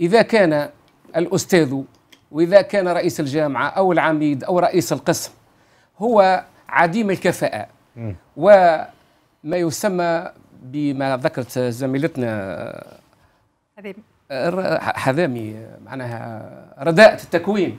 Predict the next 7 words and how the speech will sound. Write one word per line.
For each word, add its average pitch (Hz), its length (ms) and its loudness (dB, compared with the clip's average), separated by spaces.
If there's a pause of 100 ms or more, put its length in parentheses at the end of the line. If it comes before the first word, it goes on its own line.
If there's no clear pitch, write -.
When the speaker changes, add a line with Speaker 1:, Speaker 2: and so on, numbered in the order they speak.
(160)
Speaker 2:
مم. 107 140 -10
Speaker 1:
الفكري 156 420 -2
والعقلي 143 520 0
والسياسي 147 640 -4
والثقافي 175 520 -2
والوطني، 151 600 2 (680)
فكيف 202 520 0